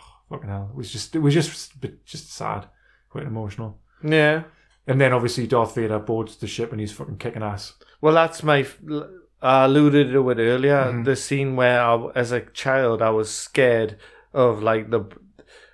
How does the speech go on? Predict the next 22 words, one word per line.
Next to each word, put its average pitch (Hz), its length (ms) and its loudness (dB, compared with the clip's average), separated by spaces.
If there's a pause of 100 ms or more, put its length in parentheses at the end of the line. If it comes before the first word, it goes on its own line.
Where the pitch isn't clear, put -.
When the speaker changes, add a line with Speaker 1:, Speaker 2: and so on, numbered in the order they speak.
(140)
Speaker 2:
the 123 100 0
doors 139 440 4
opening 131 560 2
and 113 160 -4
the 107 40 -4
stormtroopers 131 720 -2
coming 117 280 -4
in 117 80 -4
and, 107 260 -10
and 110 220 -10
taking 117 420 -8
things 117 280 -4
out 110 160 0
and 104 120 -10
Darth, 107 380 2
like, 101 240 -6
doing 104 240 -4
these 101 160 -10 (220)
things. 98 240 -6 (340)
But 104 200 -4
that 120 300 0
scene, 98 500 -8